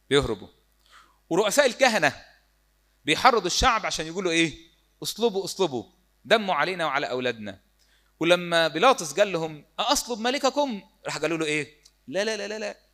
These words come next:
ليس لنا ملك إلا قيصر." وسط ده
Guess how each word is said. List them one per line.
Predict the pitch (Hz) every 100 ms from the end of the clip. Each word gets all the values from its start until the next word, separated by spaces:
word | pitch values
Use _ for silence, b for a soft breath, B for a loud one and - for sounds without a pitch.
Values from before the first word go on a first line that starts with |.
| _
ليس | 135 214 -
لنا | 202 208
ملك | 208 214 208
إلا | 226 247 240 - - _ _ _ _ _ _ -
قيصر." | 240 220 - 104 - _ _ _ _ _ _ _ _ _ _
وسط | 160 -
ده | 160 208